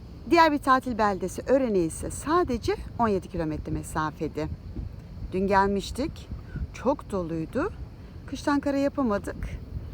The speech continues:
Böyle bazı tekneler gibi biz de Alarga'da kaldık. Ne var? Sahilde sekiz on tane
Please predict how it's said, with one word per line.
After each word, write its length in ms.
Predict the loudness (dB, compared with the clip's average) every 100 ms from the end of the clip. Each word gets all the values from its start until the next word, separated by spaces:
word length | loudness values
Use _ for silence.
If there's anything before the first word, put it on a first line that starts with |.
| -10 -8 -2
Böyle 480 | 0 2 2 0 4
bazı 320 | 4 2 -4
tekneler 480 | -6 -4 -4 -4 -4
gibi 420 | -4 0 0 0 -4 -16 -14 -14 -8 -4
biz 240 | -4 0
de 160 | 0 0 -6 -6 0
Alarga'da 680 | 6 6 6 2 0 -2
kaldık. 440 | -2 -4 -2 -6 -10 -12 -14 -14 -14 -14 -14 -14 -14 -14 -14 -14 6
Ne 180 | 8 8
var? 520 | 6 2 -4 -10 -10 -12 -12 -12 -12 -2
Sahilde 480 | 2 4 2 0 -2
sekiz 420 | -2 0 2 6
on 180 | 6 6
tane 420 | 2 0 2